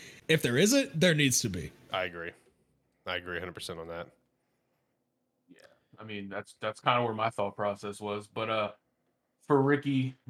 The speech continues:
Speaker 3: Jacob, here you go, here you go. I got two potential things for your, uh,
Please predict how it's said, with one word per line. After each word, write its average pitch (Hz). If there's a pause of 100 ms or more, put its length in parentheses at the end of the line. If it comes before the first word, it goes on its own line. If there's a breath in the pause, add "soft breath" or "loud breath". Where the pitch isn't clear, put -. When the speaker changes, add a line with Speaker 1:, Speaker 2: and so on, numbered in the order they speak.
(100)
Speaker 3:
Jacob, 120 (600)
here 143
you 120
go, 82 (140)
here 131
you 107
go. 104
I 107
got 139
two 180
potential 139
things 117
for -
your, 104
uh, 95